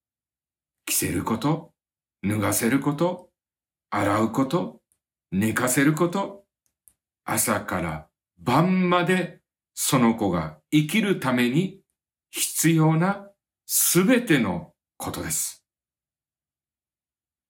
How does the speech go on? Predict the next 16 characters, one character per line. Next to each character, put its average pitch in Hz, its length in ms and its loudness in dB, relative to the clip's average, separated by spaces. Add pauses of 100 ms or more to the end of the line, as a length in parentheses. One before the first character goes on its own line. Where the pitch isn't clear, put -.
(240)
そ - 160 -4
し - 100 -2
て、 98 260 -6 (1120)
そ - 140 -4
の 104 100 -4
状 101 180 -2
況 110 160 -2
は 110 100 0
し 92 160 -2
ば 104 100 -2
ら 117 120 0
く - 420 0 (460)
続 87 260 -4
き 87 100 -10
ま 85 120 -8
す。 - 260 -10